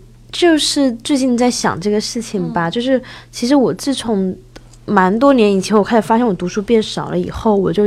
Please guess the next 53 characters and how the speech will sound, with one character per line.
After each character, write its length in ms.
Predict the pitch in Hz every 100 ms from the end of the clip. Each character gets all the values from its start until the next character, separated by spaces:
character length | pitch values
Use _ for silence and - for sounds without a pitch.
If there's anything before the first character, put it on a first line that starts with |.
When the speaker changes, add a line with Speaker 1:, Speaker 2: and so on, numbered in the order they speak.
| 208
Speaker 1:
一 100 | 226
直 100 | 196
挺 200 | 196 170
难 180 | 143 160
过 220 | 208 175
的， 40 |
其 160 | - -
实。 160 | 233 165
Speaker 2:
嗯。 60 | 196 - - - - -
Speaker 1:
因 60 |
为 40 | 302
我 40 |
小 100 | -
时 40 | 196
候 80 |
真 100 | 208
的 140 | 233 208
是 140 | 233
一 80 | 220
个 200 | 208 196 - - - - -
非 240 | - - 269
常 180 | 240 190
依 180 | 226
赖 200 | 247 240
读 160 | 190 160
书 200 | 165 185
的 120 | 175
人， 200 | 170 165 -
我 60 | 185
不 120 | 220
会 100 | 302
觉 120 | 208
得 100 | 190
我 140 | 196 170
是 140 | 196
在 180 | 214 202
刻 260 | 202 - 240
苦 220 | - 175
努 200 | 180 160
力， 180 | 180 196
或 140 | 202
者 40 | 196
是 60 |
我 80 | 185
是 120 | 170
个 80 | 185
好 160 | 175 151
孩 120 | 170
子， 120 | 180
不 160 | - 165
是 180 | 226
的， 100 | 180
Speaker 2:
嗯。 80 | 156